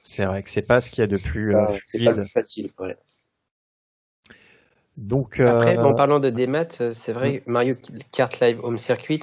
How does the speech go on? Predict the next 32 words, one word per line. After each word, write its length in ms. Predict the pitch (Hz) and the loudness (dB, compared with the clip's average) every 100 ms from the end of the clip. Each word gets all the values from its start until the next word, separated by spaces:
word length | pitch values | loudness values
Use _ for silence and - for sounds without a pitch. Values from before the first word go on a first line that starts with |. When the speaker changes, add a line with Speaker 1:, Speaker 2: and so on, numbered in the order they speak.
| - | 2
Speaker 3:
euh, 280 | 117 117 113 | 6 6 6
le 180 | 113 | 4
jeu, 300 | 117 117 139 | 0 4 4
il 100 | 131 | 4
sera 240 | 113 113 107 | 2 0 0
téléchargé 460 | - 110 123 110 117 | 2 2 2 2 2
également, 420 | 120 131 139 123 | 2 2 2 0
hein. 140 | 123 - - | -2 -8 0
Il 60 | |
y 40 | 117 | 2
aura 220 | 104 110 | 2 2
juste, 320 | 110 143 - | 0 -2 2
euh, 320 | 120 107 107 | 6 6 6
le 100 | 104 107 | 4 2
kart 240 | - 123 | 2 4
Speaker 1:
Oui. 120 | 113 | 4
Speaker 3:
dans 120 | 113 | 2
la 100 | 107 | 0
boîte. 360 | 110 131 - - _ | 0 -4 -6 -20 _
Speaker 2:
Ouais, 140 | 120 120 | 2 2
Speaker 1:
Effectivement. 500 | 117 110 - 95 - | 2 -6 -6 -8 -8
Speaker 2:
c'est 40 | |
ça. 40 | _ _ _ _ _ | _ _ _ _ _
Speaker 1:
Ouais. 140 | 107 - _ _ _ - - - _ _ _ _ _ _ _ _ _ _ | -10 -10 _ _ _ -20 -20 -20 _ _ _ _ _ _ _ _ _ _
Speaker 2:
La, 320 | 113 107 101 | 2 4 4
la 120 | 107 104 | 2 6
valeur 320 | 113 123 117 | 8 6 4
du 120 | 120 | 0
jeu 240 | 110 131 139 | 2 6 6
est 60 | |
dans 160 | 110 107 | 6 4
le, 320 | 104 95 95 | 4 4 2